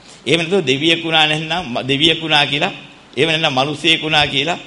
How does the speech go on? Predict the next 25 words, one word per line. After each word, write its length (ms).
එහෙම 260
දෙයක් 340
නෑ 160
පින් 180
අනුමෝදන්. 400
මිනිසෙකුට 580
මිනිසෙට 400
පින් 160
අනුමෝදන් 400
කළ 120
හැකියි. 260
ඒ 140
විනෝඩ 300
අනුමෝදනා 560
වෙනවා, 220
පිහිටනවා. 520
සමහරවිට 380
ඒක 120
ලබලා 340
ගන්න 200
ඔහු 100
ළඟ 200
හේතු 300
තියෙනවා 320
නම් 140